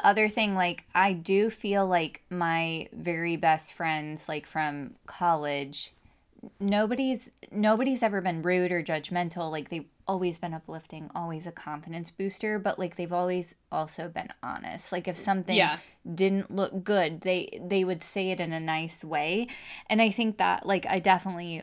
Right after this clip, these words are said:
Speaker 1: appreciate that and respect that, because if I'm like, "Hey, how does this dress look?" or "Pants," or whatever, and they say, "Why don't you try on this pair and we'll compare the two?"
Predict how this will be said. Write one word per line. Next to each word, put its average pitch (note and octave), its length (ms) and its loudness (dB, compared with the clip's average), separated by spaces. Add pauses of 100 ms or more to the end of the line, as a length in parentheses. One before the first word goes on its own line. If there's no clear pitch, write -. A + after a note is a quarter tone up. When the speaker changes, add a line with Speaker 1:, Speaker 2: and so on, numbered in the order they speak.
(140)
Speaker 1:
appreciate - 680 -10
that D#3 200 -2
and D#3 80 -10
respect D3+ 520 -10
that, D#3 260 0
because F3+ 480 0 (340)
if F#3+ 180 -2
I'm F#3 200 2
like, E3+ 240 -2
"Hey, B3+ 380 0
how G3 320 -2
does A3+ 200 -2
this G3 260 -2
dress F3+ 420 -2
look?" F3+ 440 2 (420)
or D3+ 380 -2 (480)
"Pants," F3+ 460 -2
or D#3+ 120 -4
whatever, E3 340 0
and F3 200 -2
they F3+ 100 -2
say, F#3+ 420 0 (640)
"Why C4 140 0
don't E4 100 0
you C#4+ 60 -8
try B3 240 2
on G3+ 100 2
this F3 220 -2
pair E3 240 -8
and E3+ 240 -6
we'll E3 160 -8
compare E3 400 -8
the E3 120 -8
two?" - 380 -10